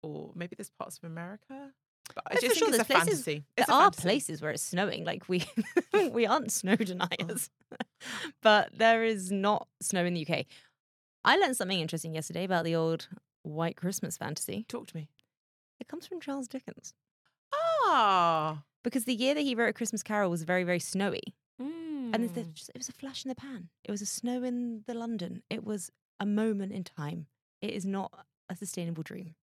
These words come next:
Speaker 1: It's Dickensian.
Speaker 2: We have to let it go. <laughs>
Speaker 1: <laughs> Well, that's obvi-, obviously for people who are from London. But if you are from the Middle East, so I had a few Christmas in the Mid-,
Speaker 2: Yeah.
Speaker 1: Christmases in the Middle East.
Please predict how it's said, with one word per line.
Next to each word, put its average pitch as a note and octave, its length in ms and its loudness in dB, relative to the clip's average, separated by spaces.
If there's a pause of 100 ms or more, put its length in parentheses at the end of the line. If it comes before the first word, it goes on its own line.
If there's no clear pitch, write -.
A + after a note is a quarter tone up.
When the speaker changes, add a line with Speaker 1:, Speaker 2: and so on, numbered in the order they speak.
(140)
Speaker 1:
It's E3+ 140 -10
Dickensian. E3 580 -10 (640)
Speaker 2:
We G3+ 80 0
have G#3+ 260 -4
to - 140 -8
let G3 140 2
it G3 120 4
go. D#3+ 120 -6 (340)
<laughs> - 0 -
Speaker 1:
<laughs> - 840 6 (920)
Well, G#3+ 80 2
that's A#3 180 2
obvi-, F#3+ 440 -2 (100)
obviously E3 280 -8
for - 80 -20
people D#3 240 -10
who C#3+ 180 -6
are C#3+ 120 -10 (180)
from D3 180 -8
London. D3 400 -10
But - 140 -18
if D#3+ 120 -12
you C4+ 300 -6
are F3 140 -4
from E3 260 -10
the D#3 80 -8
Middle D#3 180 -10
East, C#3+ 140 -12
so - 120 -10
I F3+ 60 -6
had G3+ 240 -10
a G3 40 -20
few E3 180 -16
Christmas - 400 -16
in - 140 -14
the D#2 60 -12
Mid-, D#2 220 -12 (220)
Speaker 2:
Yeah. A3 120 -2
Speaker 1:
Christmases F3+ 280 -4
in D#3+ 60 -6
the D3+ 60 -6
Middle D3+ 200 -8
East. G#3 300 -12